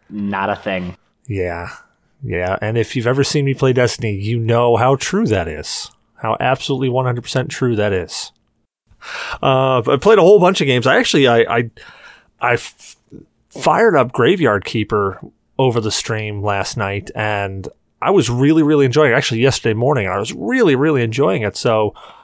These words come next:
Speaker 2: I actually started playing it more after the twenty-four hour mark, after we had already signed off. And I was just really, really digging into Graveyard Keeper a lot.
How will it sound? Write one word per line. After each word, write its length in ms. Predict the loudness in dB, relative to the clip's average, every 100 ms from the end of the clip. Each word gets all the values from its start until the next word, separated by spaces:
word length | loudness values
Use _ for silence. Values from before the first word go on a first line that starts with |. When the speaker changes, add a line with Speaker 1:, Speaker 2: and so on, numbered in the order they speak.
| _ -6
Speaker 2:
I 80 | -2
actually 300 | 0 2 2
started 280 | 2 2 2
playing 240 | 2 2
it 100 | 0
more 360 | 0 2 2 2
after 320 | 0 2 2
the 80 | 2
twenty-four 420 | 0 0 2 2
hour 180 | 2 2
mark, 240 | 0 0
after 240 | 0 0 0
we 80 | 0
had 80 |
already 220 | 0 0 -2
signed 320 | -4 -2 0
off. 340 | 0 0 -2 -12 _ _ _ _ -6
And 200 | -4 0
I 60 |
was 160 | 0 2
just 160 | -2 -4
really, 440 | -4 -2 0 0
really 260 | 0 0 2
digging 280 | 2 0 0
into 140 | -2
Graveyard 460 | -2 0 0 -2 -2
Keeper 420 | -6 -4 -6 -8 _ -4
a 60 |
lot. 360 | 0 2 0 -2